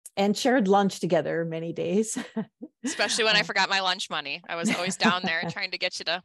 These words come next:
Speaker 2: buy me lunch.
Speaker 1: Right. <laughs>
Speaker 2: Um, and so my sister,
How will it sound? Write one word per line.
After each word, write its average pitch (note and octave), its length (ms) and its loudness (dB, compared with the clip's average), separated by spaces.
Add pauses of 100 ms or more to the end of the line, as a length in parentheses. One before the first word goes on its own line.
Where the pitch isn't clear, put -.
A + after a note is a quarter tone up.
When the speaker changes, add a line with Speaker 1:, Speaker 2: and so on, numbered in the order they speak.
Speaker 2:
buy E3+ 160 0
me E3+ 140 -6
lunch. E3+ 340 -6 (240)
Speaker 1:
Right. - 340 -2
<laughs> - 40 -4 (720)
Speaker 2:
Um, A3+ 300 4
and A#3+ 140 -2
so A3+ 440 0
my A3 280 0
sister, D4 840 -6